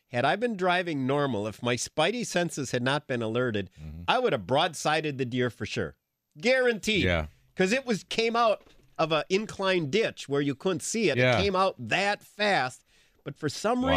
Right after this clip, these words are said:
Speaker 1: reason, I'm always on the alert for 'em, just
Speaker 2: Yeah, yeah.
Speaker 1: subconsciously.
Speaker 2: Well,
Speaker 1: A guy
Speaker 2: especially
Speaker 1: growing
Speaker 2: at
Speaker 1: up,
Speaker 2: night,
Speaker 1: a guy
Speaker 2: yeah.
Speaker 1: growing up in Wisconsin,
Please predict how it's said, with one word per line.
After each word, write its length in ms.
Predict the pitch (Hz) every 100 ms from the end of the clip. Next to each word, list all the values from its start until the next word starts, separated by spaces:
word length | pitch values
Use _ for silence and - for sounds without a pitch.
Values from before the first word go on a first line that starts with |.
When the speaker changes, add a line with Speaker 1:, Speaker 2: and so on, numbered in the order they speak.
| -
Speaker 1:
reason, 240 | - 156
I'm 140 | 151 160
always 340 | 262 277 220
on 180 | 185 165
the 80 | 151
alert 320 | 139 156 131
for 260 | - 95 87
'em, 160 | 101 -
just 160 | 139
Speaker 2:
Yeah, 200 | 117 113
yeah. 240 | 95 120 123
Speaker 1:
subconsciously. 560 | 156 147 117 - 117
Speaker 2:
Well, 120 | 170 139
Speaker 1:
A 20 |
guy 80 | 143
Speaker 2:
especially 200 | 208 220 196
Speaker 1:
growing 80 | 147
Speaker 2:
at 60 |
Speaker 1:
up, 60 | 110
Speaker 2:
night, 320 | 131 226 147 -
Speaker 1:
a 60 |
guy 140 | 120 214
Speaker 2:
yeah. 80 | 233
Speaker 1:
growing 200 | 226 208
up 120 | 185
in 100 | 160
Wisconsin, 540 | 151 - 147 147 151